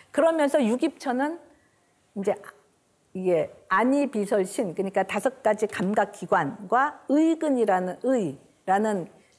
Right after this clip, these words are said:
그 이제 그 사유 기관, 그게, 그거를 안이비설신의, 그거를 유깁처라고 이야기를 합니다. 그러니까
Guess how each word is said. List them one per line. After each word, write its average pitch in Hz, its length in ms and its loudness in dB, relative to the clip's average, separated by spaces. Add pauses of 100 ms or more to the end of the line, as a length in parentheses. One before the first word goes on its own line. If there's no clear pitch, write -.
그 160 280 0
이제 160 180 -2
그 156 160 -2
사유 339 300 0
기관, 196 500 -2 (200)
그게, 220 380 -2
그거를 233 520 2
안이비설신의, 233 1120 0
그거를 208 340 0
유깁처라고 226 720 -4
이야기를 160 340 -2
합니다. 226 220 -6
그러니까 175 280 -4